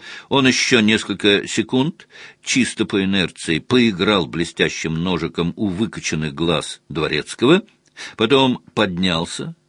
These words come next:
все так же блаженно ухмыляясь, смахнул пот со лба, обернулся к Мазуру. "Пора линять". "Его с собой?" "Конечно. Пригодится еще. Где командир?"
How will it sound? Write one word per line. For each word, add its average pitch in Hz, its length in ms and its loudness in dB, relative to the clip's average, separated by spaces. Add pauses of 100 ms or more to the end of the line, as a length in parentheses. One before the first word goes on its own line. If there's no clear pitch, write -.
все 85 200 -2
так 82 180 0
же 80 280 -2
блаженно 71 580 -6
ухмыляясь, 113 760 -4 (300)
смахнул 143 800 2
пот 107 340 2
со - 220 -6
лба, 135 400 -2 (180)
обернулся 107 760 2
к - 120 -10
Мазуру. 73 500 -4 (560)
"Пора 82 300 2
линять". 82 400 -6 (720)
"Его 90 560 2
с - 60 -10
собой?" 95 580 -2
"Конечно. 58 880 -10 (300)
Пригодится 107 580 2
еще. 101 300 -4 (280)
Где 104 280 2
командир?" 113 580 4